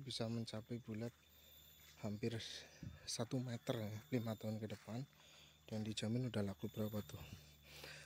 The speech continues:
Eh, satu jutaan aja itu empat tadi udah empat juta, lumayan ya. Tapi nggak mungkin kan harganya segitu. Dijamin lebih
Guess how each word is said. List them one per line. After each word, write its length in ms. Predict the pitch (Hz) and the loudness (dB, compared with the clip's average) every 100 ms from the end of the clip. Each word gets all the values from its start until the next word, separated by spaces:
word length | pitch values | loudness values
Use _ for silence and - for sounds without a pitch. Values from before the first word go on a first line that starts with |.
| - - - - - - | -16 -20 -20 -20 -20 -4
Eh, 240 | 104 104 | 2 2
satu 320 | 104 104 - 107 | 2 0 2 2
jutaan 400 | 101 107 92 101 | 0 0 2 4
aja 320 | 101 117 113 | 4 4 4
itu 240 | 120 113 | 4 2
empat 400 | 113 107 113 - | 4 6 6 4
tadi 240 | 101 113 120 | 2 2 2
udah 160 | 107 - - | 0 -2 0
empat 160 | 113 - | -2 0
juta, 320 | - 101 - | -2 -2 0
lumayan 560 | 113 113 104 95 104 110 | 2 2 -2 -2 0 0
ya. 160 | 107 92 - - | -2 -6 -10 -6
Tapi 160 | 98 104 | 0 2
nggak 160 | 98 | 2
mungkin 320 | 104 107 113 | 2 2 2
kan 80 | 104 107 | 0 0
harganya 320 | 98 92 92 92 | -2 -2 -4 -4
segitu. 400 | 92 - - 117 - - - - - - | -6 -8 -4 -4 -4 -14 -12 -12 -12 -10
Dijamin 400 | - 98 101 107 | -2 -2 2 2
lebih 320 | 107 104 101 | 2 0 -2